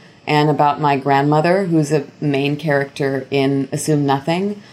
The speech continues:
So I want to write a book through her eyes about my birth country, Sri Lanka, which has been through so, so much. Um, and I also want to write a companion guide to Assume Nothing, but for girls.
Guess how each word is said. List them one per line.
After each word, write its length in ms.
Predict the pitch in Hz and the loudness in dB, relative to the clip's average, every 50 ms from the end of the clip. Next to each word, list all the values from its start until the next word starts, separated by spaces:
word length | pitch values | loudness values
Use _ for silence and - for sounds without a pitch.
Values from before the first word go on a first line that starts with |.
| - - - - - - | -20 -20 -20 -20 -20 -20
So 160 | - - 160 143 | -10 -4 0 2
I 100 | 151 156 | 2 4
want 180 | 165 165 165 | 4 2 2
to 40 | 165 | 4
write 200 | 160 160 151 151 | 4 2 2 2
a 40 | 143 | 0
book 340 | 139 147 139 127 - - - | 0 0 -2 -2 -2 -6 -12
through 380 | - - 156 147 147 143 139 | -8 -4 -2 0 0 0 -2
her 320 | 131 143 147 143 139 139 139 | -4 -4 -2 0 0 0 -2
eyes 500 | - 127 127 127 127 135 135 135 131 - - - - - | -2 -2 -2 -2 -2 -4 -6 -8 -10 -12 -16 -18 -10 -6
about 360 | - 147 135 131 131 123 - | -2 0 2 2 2 2 0
my 100 | 151 143 | -2 -4
birth 300 | - - 110 127 - - | -2 -4 -6 -8 -8 -6
country, 360 | - 135 135 131 - 135 131 | -4 -4 -4 -4 -4 -6 -8
Sri 240 | 120 - - 135 127 | -8 -6 -2 -2 -2
Lanka, 420 | 127 131 139 131 - 131 131 131 139 | -2 -4 -6 -6 -6 -6 -8 -8 -8
which 180 | 147 143 139 - | -6 -6 -4 -4
has 140 | 147 131 | -4 -4
been 180 | 123 139 135 135 | 0 0 0 0
through 300 | 135 - 143 135 135 135 | 0 0 -2 0 0 -2
so, 240 | 135 - 170 165 156 | -2 0 0 0 0
so 180 | 156 - 139 | 0 0 -2
much. 460 | 127 120 120 - - - - - - - - - - - - - - - - | -2 -2 -4 -6 -8 -10 -12 -16 -16 -18 -20 -20 -20 -20 -20 -20 -16 -6 0
Um, 240 | 151 151 151 147 143 | 2 2 4 4 4
and 120 | 151 170 | 2 2
I 120 | 170 165 160 - | 2 2 0 0
also 420 | 170 202 240 262 254 - 233 190 | 0 0 0 0 0 0 2 2
want 260 | 175 160 160 151 - - | 4 4 2 0 0 -4
to 120 | - 160 | -4 0
write 320 | 151 147 139 139 135 117 - - - | 2 2 2 2 0 -2 -6 -4 0
a 180 | 139 139 139 | 2 2 2
companion 760 | 135 - - 156 151 139 139 160 175 180 196 196 185 180 165 - | 0 -4 -6 -6 -6 -6 -4 -4 -2 0 2 2 2 2 2 2
guide 340 | 151 143 139 139 139 - - | 0 0 0 -2 -4 -6 -6
to 180 | - - 156 151 | -4 -2 -2 -2
Assume 420 | - - 147 - 165 156 156 147 | -2 -4 -6 -2 0 0 2 2
Nothing, 480 | 139 139 143 - - 208 233 262 277 - | 2 0 0 0 0 2 2 2 2 2
but 220 | 165 156 - - | 0 0 -2 -4
for 160 | - - 165 | -6 -6 -6
girls. 760 | 139 120 - - 139 131 - - 69 64 - - - - - | -6 -6 -6 -4 -2 -2 0 -2 -4 -4 -8 -10 -12 -12 -14